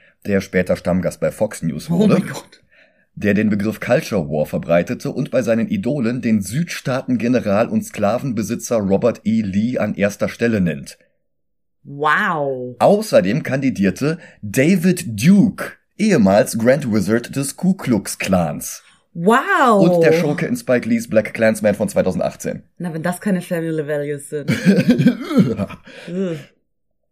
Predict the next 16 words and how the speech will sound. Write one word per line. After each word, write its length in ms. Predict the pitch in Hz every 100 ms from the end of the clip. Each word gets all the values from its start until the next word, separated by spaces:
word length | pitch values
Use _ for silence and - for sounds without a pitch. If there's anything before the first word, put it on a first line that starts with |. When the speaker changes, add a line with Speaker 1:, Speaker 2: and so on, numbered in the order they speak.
| _ -
Speaker 1:
Aber 140 | 120
ja, 160 | - 95
der 200 | 117 131
Begriff 400 | 131 156 180 -
Family 380 | - 135 131 113
Values 400 | 117 120 113 98
war 140 | 107
neunzehnhundertzweiundneunzig 1200 | 107 107 101 104 98 - 92 107 87 92 101 98
in 120 | 95 95
aller 200 | 101 87
Munde, 380 | 98 113 117
also 180 | 90 92
genau 360 | 92 92 95 120
zu 260 | - 127
der 200 | 123 113
Zeit, 440 | - 87 92 107